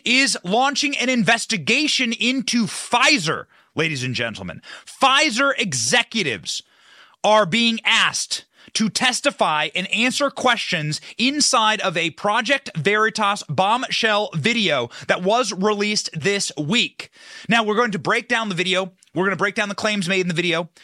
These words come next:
by the Pfizer executive, and we're gonna talk through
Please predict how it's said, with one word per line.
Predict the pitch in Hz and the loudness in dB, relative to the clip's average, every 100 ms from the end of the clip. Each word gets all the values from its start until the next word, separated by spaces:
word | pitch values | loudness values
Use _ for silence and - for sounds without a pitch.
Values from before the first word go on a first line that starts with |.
| - 117 | -20 -6
by | 127 180 175 180 | 0 2 2 -2
the | 151 175 170 | -4 -4 -2
Pfizer | - 185 180 185 165 | 0 0 0 -2 -2
executive, | 135 190 185 196 165 | -2 -2 0 -2 -2
and | 180 | -2
we're | 190 | -2
gonna | 196 | -2
talk | 185 - 208 202 - | -4 0 0 0 -4
through | - - 262 269 190 190 | -10 -2 2 4 2 0